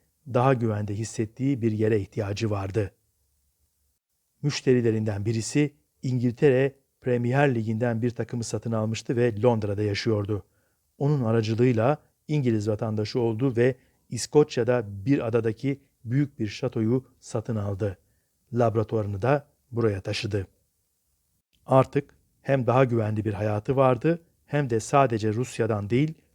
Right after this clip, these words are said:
dünyanın dört yanından müşterilere ulaşabiliyordu. Hindistan'dan Amerika Birleşik Devletleri'ne, Brezilya'dan Çin'e, Arap ülkelerinden Norveç'e kadar tüm dünyanın sermaye merkezi olan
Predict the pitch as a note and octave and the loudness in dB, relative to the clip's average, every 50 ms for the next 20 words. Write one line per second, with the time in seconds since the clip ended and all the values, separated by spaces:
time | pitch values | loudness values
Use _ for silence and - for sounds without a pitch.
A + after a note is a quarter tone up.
0 | _ _ - B2 B2 A#2+ A#2 A#2+ A#2+ A#2 A#2 A#2+ A#2 A2 G#2 C3+ D3 D#3+ D#3+ - | _ _ -6 -4 -2 0 0 2 2 0 0 0 -2 0 4 6 6 6 4 2
1 | - B2 A#2+ A#2+ A2 A2 A2+ A#2+ B2 C3 C3 _ _ _ _ _ _ - B2 A2+ | -4 -6 -4 -4 -2 -2 0 0 0 -2 -4 _ _ _ _ _ _ -8 -8 -8
2 | - - A#2+ A2+ A2+ A2+ A2+ A2+ A#2 A2 G2+ G#2 G#2 - A2+ G2+ G#2+ G2+ G#2+ G#2+ | -6 -4 -2 0 2 2 2 2 2 2 0 -2 -2 -2 -2 -2 -2 0 0 0
3 | G2 G2 F#2 G2+ G#2 G2 - _ _ _ _ _ _ _ _ _ _ _ _ - | -2 -2 -4 -4 -6 -6 -8 _ _ _ _ _ _ _ _ _ _ _ _ -2
4 | C3 C3 B2 A#2 A2+ - - B2 A2+ A2 A2 A#2 B2 C#3+ D#3 D3 _ _ _ _ | 0 0 2 0 0 -2 -2 -2 -2 0 2 2 2 0 0 -4 _ _ _ _
5 | _ - B2 A#2+ B2 A2+ A2+ - A2+ G#2+ G#2 G#2 - - - C3 A#2+ A#2+ A#2+ B2 | _ -6 -2 0 0 0 2 2 0 0 0 -4 -4 -2 0 2 2 2 0 0
6 | - C3 A#2+ B2 B2 C3 C3+ C3 - _ _ _ _ _ _ - A2 A#2+ A#2 G#2+ | 0 -2 0 0 0 0 -2 -2 -6 _ _ _ _ _ _ -4 0 0 0 2
7 | G#2+ C3 B2 A#2+ A2+ A2 A2+ A2 G#2+ G#2+ - _ _ _ _ - - - B2+ B2 | 2 2 2 2 2 2 0 -2 -2 -6 -10 _ _ _ _ -8 -6 -4 -2 0
8 | A2+ A2+ B2 C3 - _ _ _ _ _ _ _ - B2+ C3+ D3+ D3 - - A2+ | 0 0 -2 -2 -6 _ _ _ _ _ _ _ 0 4 6 6 4 4 0 -8
9 | G#2 - B2 A2+ A2 A2 A2 G#2+ G#2+ A2 A2+ B2 B2+ - _ _ _ _ - A#2+ | -6 -4 -4 -2 -2 -2 -2 -2 -2 -2 -2 -2 -6 -10 _ _ _ _ -4 0
10 | C3 C#3+ C#3 B2+ A2+ G2+ - - A2+ - A2+ A2+ A#2+ A#2+ B2+ C3 - _ _ _ | 2 2 4 2 2 0 -2 -2 -4 -2 -2 -2 0 2 0 0 -2 _ _ _
11 | _ _ - - - E3+ D#3 B2+ G#2+ A2+ A2+ A2+ A2+ A2 A2 A2 A2+ B2+ C#3+ D3+ | _ _ -6 -2 0 0 0 0 0 0 0 0 0 0 0 0 0 -2 -2 -4
12 | B2 - - - B2 A2+ A2+ A2 A2 A2+ B2+ C#3 C3+ B2 A2 G#2 G#2+ - - A2 | -6 -10 -8 -4 -2 -2 0 0 0 2 2 2 2 0 -2 -4 -6 -6 -6 -4
13 | G#2 A#2 A2+ A2 A2 G#2+ G#2 | -2 0 0 2 2 0 -2